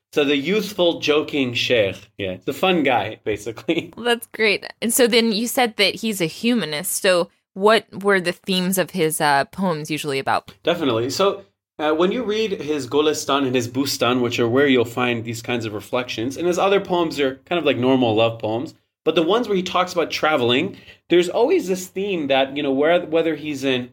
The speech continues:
Speaker 1: uh, China or he's in North Africa or in Lebanon or Syria or in s-, modern day, like, Arabia, uh, there's this theme that, you know, humanity is all one.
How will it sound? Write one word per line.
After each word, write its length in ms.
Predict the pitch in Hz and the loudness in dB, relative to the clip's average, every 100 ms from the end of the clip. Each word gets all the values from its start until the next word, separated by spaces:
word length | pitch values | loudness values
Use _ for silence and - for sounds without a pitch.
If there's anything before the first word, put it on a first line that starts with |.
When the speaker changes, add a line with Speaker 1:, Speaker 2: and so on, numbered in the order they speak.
| _ _ - | _ _ -8
Speaker 1:
uh, 140 | 104 | -6
China 640 | 104 - 175 175 170 160 156 | -4 -2 0 2 2 2 2
or 440 | 123 117 113 110 | 2 2 2 2
he's 380 | 104 123 117 110 | -2 -6 -4 -2
in 140 | 107 | -2
North 180 | 104 107 | -2 -2
Africa 460 | 139 175 170 - 131 | -2 0 -4 -2 0
or 280 | 117 107 | 4 2
in 140 | 101 101 | 0 0
Lebanon 520 | 151 175 160 143 123 | 0 2 0 0 0
or 100 | 104 | -2
Syria 500 | - 175 180 160 147 | -4 -4 0 2 4
or 280 | 135 107 101 _ _ | 4 2 -2 _ _
in 160 | 110 107 | -8 -6
s-, 200 | 107 - | -6 -10
modern 420 | 127 131 139 139 127 | -4 0 2 2 2
day, 340 | 135 135 131 | 4 4 4
like, 220 | 117 110 | 2 -2
Arabia, 760 | - 131 196 180 175 165 160 - _ _ _ | -2 0 0 2 2 2 2 -4 _ _ _
uh, 140 | 127 131 | -2 0
there's 220 | 151 160 | 2 0
this 140 | 180 | -2
theme 360 | 180 214 220 202 | -8 -6 -4 0
that, 280 | 180 165 - _ _ | 0 -2 -8 _ _
you 80 | 151 | -2
know, 100 | 151 | 0
humanity 520 | 135 185 190 208 190 | 2 4 4 4 4
is 100 | 160 | 4
all 200 | 147 131 | 4 2
one. 440 | 101 113 101 87 | 0 -2 -2 -4